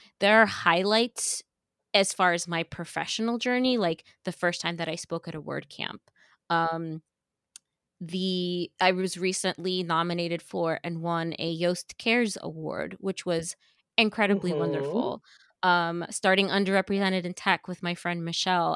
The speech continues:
Speaker 1: and seeing that grow and, and be received and be successful. Um, there, there are these high points. Like, okay, a good high point recently,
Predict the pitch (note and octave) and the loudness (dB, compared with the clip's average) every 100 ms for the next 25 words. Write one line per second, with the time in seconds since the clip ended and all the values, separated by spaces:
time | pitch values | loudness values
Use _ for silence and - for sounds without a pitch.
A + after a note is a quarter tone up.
0 | - E3+ - - F#3 F#3 E3+ F3 E3 D#3+ | -2 -4 -4 -2 0 0 -2 -2 -4 -6
1 | E3 E3 F3 E3 E3 E3+ - _ _ - | -6 0 2 2 -2 -6 -10 _ _ -4
2 | F3+ F3+ F3+ E3 G3+ F3 F3 - B3+ D#3+ | -2 0 0 2 2 2 0 0 0 -2
3 | E3 D#3+ E3 - - - - - - - | -6 -8 -10 -8 -2 0 0 -4 -8 -10
4 | - - _ - _ _ - F3 D#3+ D#3+ | -10 -12 _ -20 _ _ 0 0 0 -4
5 | D#3+ E3 - _ _ _ _ - G3 G#3 | -6 -10 -14 _ _ _ _ -2 2 2
6 | G3+ G3+ G#3 G#3 F#3+ G3 - - - G3 | 2 0 0 0 -2 -4 -4 -6 0 0
7 | - D#3+ - A3+ G3 - A#3 F3+ E3 F#3 | 0 -6 2 4 4 2 -2 0 -2 -6
8 | - - - G3 G#3+ G#3 F3+ F#3 G3 D#3+ | -16 -20 -18 -4 -2 2 0 0 -6 -2
9 | F#3+ F#3+ G3 E3 E3 F3 | -4 -4 -6 -6 -4 -6